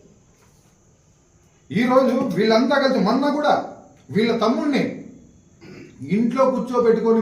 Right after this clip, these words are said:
బలవంతంగా నలభై యాభై సెంట్లు వైట్ పేపర్ మీద సంతకం, బెదిరించి సంతకం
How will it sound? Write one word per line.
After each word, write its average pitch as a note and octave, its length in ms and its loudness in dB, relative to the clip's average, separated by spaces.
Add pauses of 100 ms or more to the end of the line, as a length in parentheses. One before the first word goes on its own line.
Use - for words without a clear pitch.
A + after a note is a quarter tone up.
(100)
బలవంతంగా A#3 680 2 (1500)
నలభై A3 340 4 (100)
యాభై G3 260 2 (120)
సెంట్లు A3 360 2 (1160)
వైట్ G#3+ 240 0
పేపర్ A3+ 320 2
మీద G3+ 100 0 (140)
సంతకం, A3 340 -2 (140)
బెదిరించి A3+ 480 0 (100)
సంతకం A3 340 -2